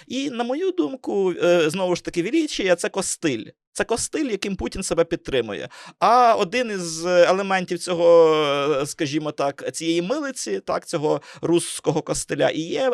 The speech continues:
е, побєдобєсія. І, відповідно, е, це для них спосіб не тільки показати або роздути, точніше, е, цю ілюзію своєї теперішньої величі, але і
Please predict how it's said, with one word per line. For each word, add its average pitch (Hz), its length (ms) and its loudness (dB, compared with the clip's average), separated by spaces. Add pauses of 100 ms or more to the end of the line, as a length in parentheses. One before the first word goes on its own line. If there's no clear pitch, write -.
е, 165 220 6
побєдобєсія. 185 1200 -2 (420)
І, 233 120 -8
відповідно, 185 720 -8 (140)
е, 151 120 -2
це 185 220 -4
для 175 120 -6
них 180 160 -8
спосіб 175 420 -4
не 160 100 -6
тільки 202 540 -4 (160)
показати 165 880 2
або 151 240 6
роздути, 151 560 2
точніше, 127 920 0
е, 131 320 6
цю 160 200 -4
ілюзію 135 720 -2
своєї 135 600 -4 (240)
теперішньої 143 580 -2
величі, 131 560 0 (400)
але 254 500 2
і 233 520 -4